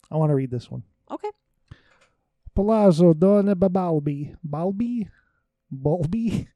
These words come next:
Speaker 1: Palazzo Donna Balbi is a palace in Venice, Italy, located in the Santa Croce district,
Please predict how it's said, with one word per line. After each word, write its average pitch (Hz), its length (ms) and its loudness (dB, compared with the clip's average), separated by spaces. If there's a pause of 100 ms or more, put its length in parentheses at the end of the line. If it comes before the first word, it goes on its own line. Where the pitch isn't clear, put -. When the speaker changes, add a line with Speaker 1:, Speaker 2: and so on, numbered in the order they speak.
(600)
Speaker 1:
Palazzo 240 520 4
Donna 226 320 2
Balbi 190 520 0
is 120 120 0
a 123 40 2
palace 143 480 -2
in 127 140 -6
Venice, 165 580 -6
Italy, 131 380 -8
located 123 540 -6
in 120 80 -4
the 120 100 -4
Santa 160 340 -6
Croce 170 440 -6
district, 110 480 -14